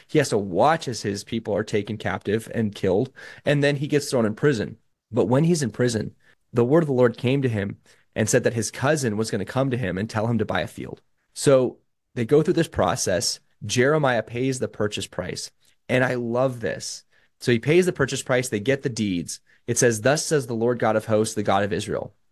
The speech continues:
take these deeds, both this purchase deed, which is sealed, and the deed which is open, and put them in an earthen vessel, that, that they may last many days. For thus says the Lord of hosts, the God of Israel, houses and fields and vineyards shall be possessed again in this land."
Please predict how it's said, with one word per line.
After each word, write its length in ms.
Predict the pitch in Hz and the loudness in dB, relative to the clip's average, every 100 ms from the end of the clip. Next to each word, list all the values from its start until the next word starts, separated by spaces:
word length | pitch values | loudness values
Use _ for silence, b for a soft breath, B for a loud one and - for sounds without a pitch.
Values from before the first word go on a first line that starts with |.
| _ _ | _ _
take 240 | 123 131 | -2 0
these 220 | 180 170 | -2 -4
deeds, 400 | 117 95 73 87 - _ _ | -2 -2 -2 -8 -14 _ _
both 320 | 101 123 135 | 2 2 2
this 160 | 143 135 | -4 -4
purchase 440 | - 127 - 131 | -2 -2 -2 -2
deed, 240 | 143 143 | 0 0
which 120 | 131 120 | 0 0
is 180 | 104 | 0
sealed, 440 | - 123 135 156 - _ | 0 4 4 4 -2 _
and 100 | - | 0
the 60 | 117 | 0
deed 200 | 110 113 | 2 2
which 120 | 131 | 2
is 140 | 143 120 | 2 2
open, 360 | 98 - 67 - b b b | 0 -2 -10 -14 b b b
and 200 | 113 107 | -2 2
put 220 | - 143 | 2 2
them 140 | 170 151 | -2 -2
in 60 | |
an 100 | 117 - | -2 0
earthen 340 | 120 127 127 | 0 0 -2
vessel, 540 | 104 101 - 90 57 - _ | 0 -2 0 -2 -4 -10 _
that, 200 | 117 110 _ _ _ | -4 -4 _ _ _
that 260 | - 117 - | 0 0 0
they 200 | 127 139 | 0 2
may 160 | 131 107 | 2 0
last 300 | 104 107 110 | 0 -2 -4
many 180 | 107 | -6
days. 360 | 101 98 71 - _ b | -2 -4 -4 -12 _ b
For 220 | _ 120 107 | _ 0 0
thus 380 | 98 123 143 | 2 2 2
says 260 | - 139 123 | 2 2 0
the 100 | 117 | 0
Lord 180 | 107 113 | 2 2
of 100 | 110 | 2
hosts, 400 | 110 98 69 - | 2 0 0 -4
the 100 | 101 | -2
God 200 | 113 110 | 0 0
of 80 | 107 | 0
Israel, 440 | 107 104 64 - _ _ _ | -2 -4 -8 -10 _ _ _
houses 560 | - - 120 135 139 147 | -8 -2 0 0 -2 -4
and 120 | 151 | -6
fields 500 | - 104 98 107 110 | -6 -4 -2 -4 -4
and 140 | 104 | -6
vineyards 400 | 104 120 110 98 | -2 -2 0 -2
shall 200 | - 107 | -2 -2
be 140 | 107 95 | -2 -4
possessed 560 | - 98 104 113 - - | -4 -2 0 0 -2 -6
again 340 | 107 - 104 | -6 -2 -2
in 100 | 104 | -2
this 180 | 95 - | -4 -8
land." 320 | 90 95 - | -8 -10 -12